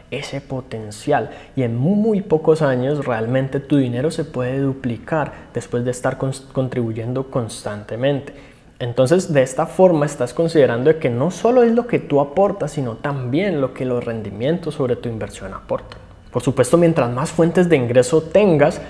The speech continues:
pues más fácil va a ser conseguir esta meta. Así que si te enfocas el día de hoy en aumentar esas cantidades de ingresos por cada una de las fuentes y en tener más y más fuentes, va a ser mucho más simple que consigas tu objetivo.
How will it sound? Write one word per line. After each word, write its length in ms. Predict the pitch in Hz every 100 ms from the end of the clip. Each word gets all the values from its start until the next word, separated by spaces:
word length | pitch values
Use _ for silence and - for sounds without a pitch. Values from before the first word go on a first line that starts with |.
| - - -
pues 340 | 127 120 - 117
más 300 | 117 123 -
fácil 420 | 180 220 170 135
va 60 |
a 20 | 123
ser 180 | 156
conseguir 460 | - 170 151 139 131
esta 300 | 147 - 151
meta. 400 | 175 226 - 110 -
Así 240 | 120 -
que 80 | 196
si 140 | 220
te 100 | 202
enfocas 480 | 147 - 135 165 165
el 260 | 135 113 131
día 320 | 196 233 202
de 160 | 127 123
hoy 280 | 151 135 - - - -
en 160 | 139
aumentar 840 | 135 135 120 110 107 160 180 123 -
esas 280 | 127 135 151
cantidades 800 | 156 143 - 110 120 143 143 143
de 60 | 120
ingresos 580 | 110 120 127 120 131 - - -
por 220 | 120 -
cada 240 | 170 156
una 200 | 165 165
de 60 | 160
las 160 | 123 -
fuentes 480 | 139 135 135 113
y 60 | 127
en 160 | 120 123
tener 320 | 110 123 113
más 380 | 101 160 190 170
y 40 |
más 220 | 151 143
fuentes, 500 | - 220 147 147 151
va 60 | 120
a 40 |
ser 200 | - 113
mucho 420 | 113 127 143 147
más 200 | 139 135
simple 360 | - 143 - -
que 160 | 135 -
consigas 600 | 110 101 123 120 113 -
tu 120 | 110
objetivo. 580 | 104 98 - 170 135